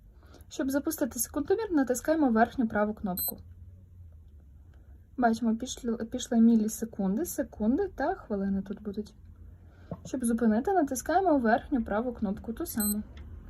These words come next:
Щоб збити до нуля, натискаємо нижню праву кнопку. Переходимо далі нижньою лівою кнопкою.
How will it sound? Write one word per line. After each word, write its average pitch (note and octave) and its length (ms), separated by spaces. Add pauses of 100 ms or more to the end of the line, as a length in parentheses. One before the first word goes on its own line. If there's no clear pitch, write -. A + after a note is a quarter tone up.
(320)
Щоб D4+ 200
збити B3 360
до G#3+ 60
нуля, C4 280
натискаємо D#4 520
нижню G3 300
праву G3+ 260
кнопку. G3+ 440 (2000)
Переходимо A#3 580
далі A3+ 340 (160)
нижньою C4+ 560 (300)
лівою A#3+ 300
кнопкою. G#3 480